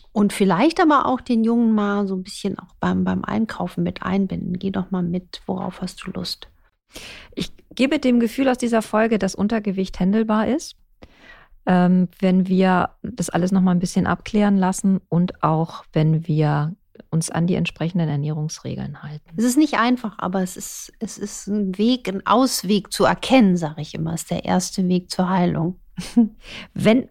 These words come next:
Speaker 2: euch das interessiert hat, worüber wir gerade gesprochen habt, dann abonniert uns gerne auf Audio Now und auf den anderen Plattformen und schreibt uns die Bewertung bei iTunes, die euch dazu einfällt. Fragen wie immer gerne an infoline at brigitte de.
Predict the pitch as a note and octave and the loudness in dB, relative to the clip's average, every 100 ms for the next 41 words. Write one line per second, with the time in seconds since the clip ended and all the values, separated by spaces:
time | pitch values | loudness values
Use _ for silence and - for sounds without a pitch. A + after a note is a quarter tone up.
0 | - A3 C4 A#3 A#3 - G#3+ A#3 A3+ C4+ | 2 4 4 0 -2 -4 -2 -2 0 -2
1 | E4+ - - - E3+ F3 E3+ E3+ D#3+ E3 | -2 -6 -10 -8 -2 0 0 -2 -4 -2
2 | E3 D#3+ - D3+ D3+ D#3 F3+ - - - | -4 -6 -6 -6 -4 -4 -4 -6 -10 -2
3 | F#3 F#3+ F#3 F#3+ F#3+ A#3+ - G#3+ - F#3+ | 0 0 2 4 4 2 0 -4 -2 -2
4 | G#3 G#3 F#3+ - F3 G3 F#3+ F3+ E3+ F#3 | 0 0 -4 -4 -4 -2 0 0 0 0
5 | G#3 F3 - - - A3+ G3 - D3+ - | 0 -2 -6 -4 0 2 2 -2 -8 -10
6 | - C3+ C#3 F#3 B3 - - - _ - | -8 -4 -4 -4 -8 -16 -20 -20 _ 0
7 | G#3 A#3 - - E3+ G3 - - F3 - | 0 0 -4 -2 -2 -2 -4 -2 -2 -2
8 | E3 D#3+ D#3 - E3 E3 C3+ C3 - _ | -2 -2 -2 -2 -4 -4 -4 -6 -8 _
9 | - D3 E3 - F4+ F#4 - F#3 F3+ E3 | -4 -4 -4 -4 -6 -4 -2 -2 -2 -6
10 | - - D3 - G3+ G#3+ C#4+ - _ - | -6 -4 -4 -4 -4 -2 -4 -8 _ -20
11 | - - - D#3 E3 B3+ A3+ - E3+ E3+ | -20 -14 -2 0 2 2 2 0 0 0
12 | E3+ E3+ D3+ - F3 G#3 F#3+ F3+ - D#3 | -2 -2 -2 -4 -4 -2 -2 -2 -2 -6
13 | - D#3+ - - D#3+ C#3 C#3+ D#3+ - | -8 -8 -8 -8 -8 -6 -4 -4 -6